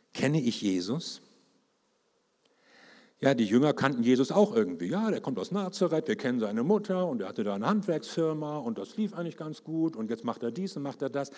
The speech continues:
Ja, ja. Aber es kommt so der Punkt,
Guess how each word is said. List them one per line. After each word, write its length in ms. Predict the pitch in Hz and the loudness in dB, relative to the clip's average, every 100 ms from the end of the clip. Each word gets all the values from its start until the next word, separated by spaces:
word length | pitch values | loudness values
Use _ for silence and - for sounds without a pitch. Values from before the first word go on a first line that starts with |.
| - - | -18 -8
Ja, 180 | - 208 | -2 -2
ja. 240 | 208 185 - - - _ _ _ _ _ _ _ _ _ _ _ _ _ _ _ _ _ _ _ _ _ - | -2 -4 -10 -20 -20 _ _ _ _ _ _ _ _ _ _ _ _ _ _ _ _ _ _ _ _ _ -10
Aber 180 | 113 113 | -6 -6
es 200 | - - | -6 -8
kommt 200 | 165 - | -8 -6
so 120 | 139 | -6
der 120 | 127 | -8
Punkt, 540 | - 160 151 151 - | -8 -8 -6 -8 -12